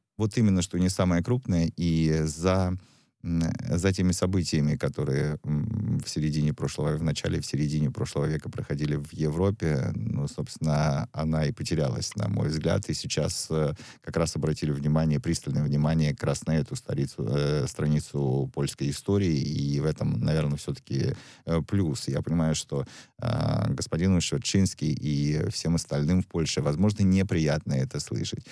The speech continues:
Но, э, с другой стороны, э, надо ведь понимать, что, да, в истории любой, э, любого государства есть моменты, за которые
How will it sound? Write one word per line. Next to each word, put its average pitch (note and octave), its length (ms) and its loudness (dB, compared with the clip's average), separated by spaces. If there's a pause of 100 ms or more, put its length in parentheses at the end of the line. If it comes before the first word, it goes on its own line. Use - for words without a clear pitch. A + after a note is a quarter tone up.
(280)
Но, B2+ 360 6
э, F#2+ 500 4
с E2 60 0
другой G2 280 4
стороны, F2+ 500 2 (220)
э, D2+ 200 0
надо D#2 280 2
ведь D#2 280 -2 (160)
понимать, G2 460 2 (100)
что, - 500 -4
да, G#2+ 280 0
в - 100 -4
истории G2 300 0
любой, G2 520 2 (440)
э, D2+ 160 2
любого F#2+ 300 4
государства E2 600 0
есть D2 300 0
моменты, D2 600 2
за C#2 120 -6
которые D2 540 0